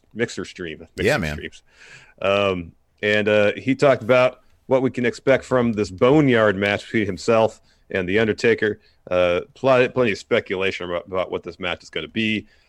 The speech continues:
Speaker 1: Uncle Alan was able to clarify a bit for us. Transcripts of this particular Mixer stream and these quotes, courtesy of Wrestling Inc. Quote from A J himself. "There's a reason why I think it's called the Boneyard match, because we don't want to say cemetery or graveyard. You know, everything that's going on,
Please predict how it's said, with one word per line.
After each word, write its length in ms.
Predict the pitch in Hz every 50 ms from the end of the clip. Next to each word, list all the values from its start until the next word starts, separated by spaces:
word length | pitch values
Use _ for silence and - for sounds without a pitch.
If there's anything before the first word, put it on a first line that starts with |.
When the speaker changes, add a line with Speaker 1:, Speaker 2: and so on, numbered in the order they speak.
| _ -
Speaker 1:
Uncle 300 | - 104 98 - 90 92
Alan 200 | 98 101 101 98
was 100 | 90 85
able 160 | 98 92 82
to 40 | -
clarify 480 | - 113 107 104 98 - - 101 95 90
a 40 |
bit 180 | 82 104 95 80
for 240 | - - 101 98 98
us. 180 | 92 - - _ _ _ _ _ -
Transcripts 680 | - 135 143 139 120 - - 120 117 - - - _ _ _ _
of 120 | - 98 104
this 80 | 98
particular 420 | - _ - 110 104 - - 87 82
Mixer 300 | 90 98 - - 85 80
stream 280 | - - 92 95 90
and 80 | 82 80
these 220 | 87 85 - - - - -
quotes, 320 | - 110 98 90 - - _ _ _ -
courtesy 560 | - - 131 110 98 - - 107 95 90 80 - _ _ _ _ _
of 320 | - 104 101 95 90 85 85
Wrestling 360 | 101 101 95 - - 87 87
Inc. 220 | - 107 101 - -
Quote 320 | - - 123 120 104 -
from 140 | - 95 95 -
A 120 | 101 104 92
J 120 | 101 98
himself. 440 | 87 80 - - 107 92 80 - _ _ _ _ _ _ _ -
"There's 180 | 104 113 104 92
a 40 |
reason 320 | 92 123 113 113 135 127 113
why 200 | 107 107 107 104
I 20 |
think 180 | 95 - 107 -
it's 60 | -
called 200 | - - 104 98
the 60 | 85 78
Boneyard 400 | 107 107 110 110 107 107 104 101
match, 240 | 104 107 104 - -
because 280 | - - 98 90 85
we 80 | 85 98
don't 140 | 98 98 95
want 180 | 98 98 90 -
to 40 | -
say 160 | - 98 85
cemetery 560 | - - 107 101 98 82 - 104 95 87 82
or 60 | 76
graveyard. 500 | - 98 104 107 104 92 104 101 101 101
You 60 | 95
know, 240 | 92 95 95 95 95
everything 220 | 90 85 - 95 87
that's 120 | 76 -
going 260 | - 90 87 85 85
on, 280 | 87 90 90 90 87